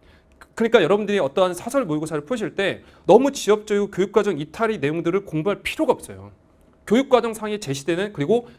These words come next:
교육과정상의 학습 목표, 여러분들요, 평가 문제는 항상 학습 목표를 반영합니다.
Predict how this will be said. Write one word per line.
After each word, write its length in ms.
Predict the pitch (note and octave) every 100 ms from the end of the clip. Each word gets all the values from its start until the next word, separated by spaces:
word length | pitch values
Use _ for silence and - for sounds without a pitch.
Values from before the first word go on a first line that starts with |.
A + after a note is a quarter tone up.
| -
교육과정상의 920 | E3+ B3 - D#3 E3+ D#3+ D#3 F3+ F#3+ - _
학습 420 | - C#4+ - C#4+
목표, 420 | F3+ G#2+ - G#2+ F#2
여러분들요, 640 | D#3+ A3 D#3+ A#2 C#3+ A2+ - - _ _ -
평가 380 | C4+ C#4 C#4 A#3+
문제는 300 | D3+ D#3+ F3+
항상 240 | F3+ E3+
학습 360 | A#3+ - - C#4
목표를 360 | - - C#3
반영합니다. 540 | A2+ A2 B2+ G2+ G2+